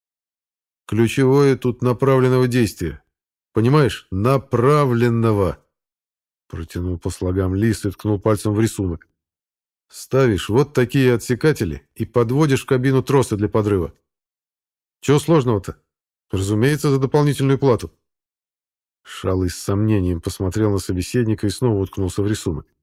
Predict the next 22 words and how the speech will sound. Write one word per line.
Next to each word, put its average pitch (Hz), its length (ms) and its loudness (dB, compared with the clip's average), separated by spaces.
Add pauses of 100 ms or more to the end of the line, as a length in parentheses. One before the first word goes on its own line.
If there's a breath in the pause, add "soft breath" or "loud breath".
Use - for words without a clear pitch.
(760)
Лису 107 400 -2
казалось, 117 420 2
что - 140 -2
он 110 80 2
отчетливо 127 520 0
слышит 113 360 -4
скрип - 380 0
шестеренок 117 600 0
под 87 140 -6
бейсболкой 101 600 0
автомеханика. 104 680 -4 (880)
«Ну, 120 380 2
не 143 200 2
знаю», 113 760 0 (800)
выплыл 95 440 -4
наконец 95 460 -2
из 95 100 -2
раздумий 101 460 0
тот. - 260 -6 (680)
«Может, 117 460 0
и 143 60 0
сработает. 123 720 0